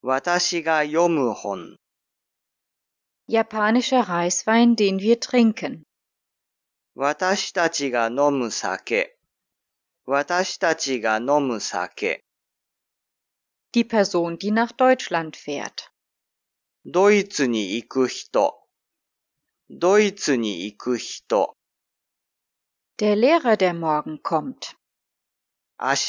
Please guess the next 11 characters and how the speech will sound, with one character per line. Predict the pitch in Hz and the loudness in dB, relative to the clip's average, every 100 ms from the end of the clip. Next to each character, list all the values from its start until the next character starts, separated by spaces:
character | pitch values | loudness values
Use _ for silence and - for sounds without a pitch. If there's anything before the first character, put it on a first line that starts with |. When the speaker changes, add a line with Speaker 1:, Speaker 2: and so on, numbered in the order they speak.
| - | -2
Speaker 1:
日 | 190 185 | -2 -2
来 | - 202 | 0 4
る | 170 127 | 6 6
先 | 110 139 131 135 | 4 0 0 -2
生。 | - - 117 90 58 60 _ _ _ _ _ _ _ _ _ _ _ - | -6 -4 -2 0 -4 -10 _ _ _ _ _ _ _ _ _ _ _ -4
明 | 135 - - | -2 -4 -6
日 | 185 180 | -2 -2
来 | 175 - 190 | -2 2 4
る | 143 113 | 6 2
先 | - 131 131 135 | 0 -2 -2 -4
生。 | - - 120 87 67 - | -6 -2 0 0 -2 -8